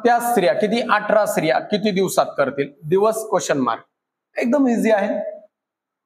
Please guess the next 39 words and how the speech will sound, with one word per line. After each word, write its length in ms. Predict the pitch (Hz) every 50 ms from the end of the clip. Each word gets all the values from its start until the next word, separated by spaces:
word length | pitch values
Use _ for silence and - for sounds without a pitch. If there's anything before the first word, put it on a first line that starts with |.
| _ _ -
पुन्हा 260 | 233 202 208 220 220
तेच 680 | 214 214 214 220 220 226 214 220 220 - - - - - - _ _ _ _ _ _ _ _ _ _ _ _ _ _ _ _ _ -
पहा 160 | - 190 196
बरं 160 | 202 214 214 208
कोण? 240 | 214 220 214 208 - - -
नऊ 280 | 180 180 190 202 208
एक 220 | 220 208 196 196 -
नऊ, 300 | 214 208 208 214 214 196
नऊ 300 | 180 180 190 202 196 208
दुने 300 | 175 170 208 202 202 208
अठरा, 400 | 208 202 196 196 - 190 202 220 247 - - - _ _ _ _ _ _ _ _ _ -
चार 200 | - 185 175 180
एक 200 | 190 196 185 196
चार, 400 | 202 190 214 208 202 196 185 -
चार 240 | - - 190 185 185
त्रिक 380 | 185 - - 196 202 180 170 165
बारा, 340 | 185 180 180 185 190 202 190 - - 196 160 151
बे 80 | 170 185
एक 320 | 196 202 196 190 196 208
बे, 560 | 190 170 170 190 202 208 202 - - - - - _ _ - 160
बे 540 | 156 151 175 190 190 196 202 202 202 202 - - - _ _ _ _ _ _ _ _ -
त्रिक 240 | 190 202 220 208 220
सहा, 280 | - - 190 156 139 127 - - - -
तीन 160 | 196 202 202
एक 160 | 202 202 202 214
तीन, 340 | 208 208 220 202 202 196
तीन 240 | 202 - 196 196 190
त्रिक 240 | - 202 196 196 202
नऊ, 160 | 175 160 143 - -
तीन 540 | - - _ _ _ - 220 226 226 226 214
गुणाकारात 500 | 190 202 202 196 190 190 196 185 190 185
तीन, 300 | 185 190 196 202 220 220
तीन 280 | - 220 208 196 190 175
त्रिक 240 | - 190 190 175
बाळांनो 380 | 175 180 175 175 180 180 185 180
नऊ, 360 | 180 180 190 202 226 247 - -
ऑप्शन 460 | 180 180 175 - - - 214 214 208
क्रमांक 680 | 208 208 185 180 180 180 180 180 180 180 180 175 190
तीन, 540 | 202 208 - - - - 185 175 156 143